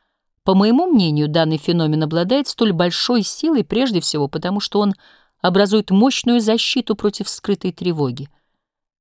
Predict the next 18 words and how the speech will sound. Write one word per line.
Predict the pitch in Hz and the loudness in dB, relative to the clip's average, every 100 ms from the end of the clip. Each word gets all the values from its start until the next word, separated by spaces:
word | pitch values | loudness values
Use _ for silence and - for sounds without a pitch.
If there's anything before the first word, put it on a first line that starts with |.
| _ | _
Поэтому, | - 170 185 | -2 0 0
подобно | 170 175 175 175 | 0 0 0 0
другим | 175 170 170 | 0 0 0
невротическим | 165 160 165 165 151 - 156 | 0 0 -2 -4 -6 -4 -4
наклонностям, | 156 151 - 277 262 165 - 139 139 _ _ _ _ | -2 -4 -2 2 2 0 -4 -4 -4 _ _ _ _
он | - 156 | -2 0
должен | 151 180 160 | 2 0 0
быть | 151 147 | -2 -4
сохранён | 160 - 147 160 208 | -4 -2 0 0 2
любой | 220 196 156 127 | 2 2 0 -2
ценой. | - 143 131 135 - _ _ _ _ _ _ _ _ _ _ _ _ _ | -6 -6 -6 -8 -14 _ _ _ _ _ _ _ _ _ _ _ _ _
Фрейд | - 160 147 | -2 0 0
полагает, | 160 156 156 | 0 2 0
что | 151 - | 0 -4
вытеснению | 151 151 147 - 185 220 165 139 | -4 -4 -6 0 2 4 2 0
со | - | -2
стороны | 151 - 151 151 | -4 -2 0 0
сверх-я | 147 - 151 143 165 202 | 0 -2 -2 -2 0 0